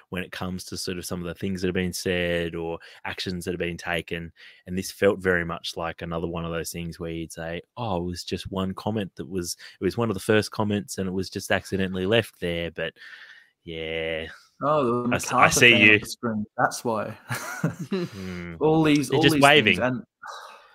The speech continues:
Speaker 2: yeah, yeah, but, uh, on a serious note, like, it, I don't think these people do represent Sydney United, but they do absolutely represent Sydney United if Sydney United are gonna defend these people. Like, if
Speaker 1: Mm.
Speaker 2: you, if you want them gone, get them gone.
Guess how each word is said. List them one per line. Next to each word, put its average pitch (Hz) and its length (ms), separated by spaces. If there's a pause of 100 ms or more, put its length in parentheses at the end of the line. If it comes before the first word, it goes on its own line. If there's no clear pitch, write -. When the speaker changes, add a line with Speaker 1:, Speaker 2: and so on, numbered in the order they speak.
Speaker 2:
yeah, 135 400
yeah, 156 180
but, - 300
uh, - 280
on 180 180
a 180 60
serious 196 360
note, 123 280
like, 123 340
it, 139 140
I 147 100
don't 165 240
think 151 120
these 131 120
people 120 220
do 123 240
represent 113 580
Sydney 117 240
United, 107 580 (360)
but - 180
they 127 140
do 135 500
absolutely 131 560
represent 113 460
Sydney 117 240
United 107 560 (160)
if 127 200
Sydney 123 260
United 113 380
are 110 60
gonna 110 160
defend 110 420
these 110 200
people. 107 440 (400)
Like, 113 200
if 131 140
Speaker 1:
Mm. - 40
Speaker 2:
you, 139 280 (100)
if 135 180
you 139 140
want 135 260
them 117 160
gone, 151 480
get 127 180
them 113 200
gone. 107 340